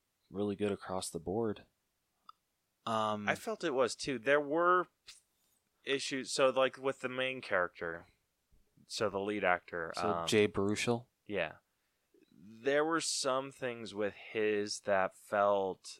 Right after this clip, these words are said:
Speaker 2: out of place.
Speaker 1: Like what?
Speaker 2: Um, okay, so when Astrid catches him taking fish to Toothless,
Speaker 1: Yeah.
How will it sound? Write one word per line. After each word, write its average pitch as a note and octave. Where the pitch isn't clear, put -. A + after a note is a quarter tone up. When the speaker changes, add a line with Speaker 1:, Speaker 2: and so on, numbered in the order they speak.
Speaker 2:
out F#2+
of E2+
place. -
Speaker 1:
Like F#2+
what? F#2+
Speaker 2:
Um, F2+
okay, A2
so A#2+
when A2+
Astrid A2
catches G2
him G2
taking F#2+
fish -
to F#2+
Toothless, -
Speaker 1:
Yeah. G#2